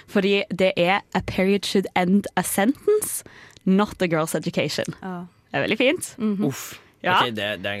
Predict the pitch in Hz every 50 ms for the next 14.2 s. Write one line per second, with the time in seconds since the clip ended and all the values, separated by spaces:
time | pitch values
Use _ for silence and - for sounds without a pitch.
0 | 98 95 90 - 82 - 95 98 - - - - 50 62 - 196 208 214 226 214
1 | - 254 262 254 254 240 302 247 285 330 - 277 294 254 262 - 226 - - 113
2 | 107 87 82 92 98 - 147 160 170 190 196 180 - _ _ _ _ - - 151
3 | 170 185 180 156 135 160 170 170 - - - 131 131 147 - - - 98 - 131
4 | 131 135 131 - 135 135 139 135 - - _ _ _ _ _ _ _ - - -
5 | _ - - - - 139 139 143 143 147 151 135 - 156 - - - 120 113 104
6 | 101 104 - 135 131 127 127 123 120 123 127 117 - _ _ - _ _ _ _
7 | _ _ - - - 143 139 - - - - - - 110 104 104 101 104 104 110
8 | 110 110 113 123 117 104 101 95 113 120 - - 135 107 90 101 - - 131 131
9 | 120 98 - 101 120 113 107 104 95 95 - - - 104 - 113 117 107 - -
10 | - - - 120 113 120 120 120 117 123 143 160 156 139 104 - - - _ _
11 | - 233 294 370 262 214 233 - - - 120 120 110 131 131 120 131 113 107 113
12 | 117 113 117 110 107 113 117 - - _ - 104 104 104 - - - - 101 117
13 | 120 113 110 - _ _ - - 247 269 262 214 127 110 107 110 110 110 110 107
14 | 104 104 107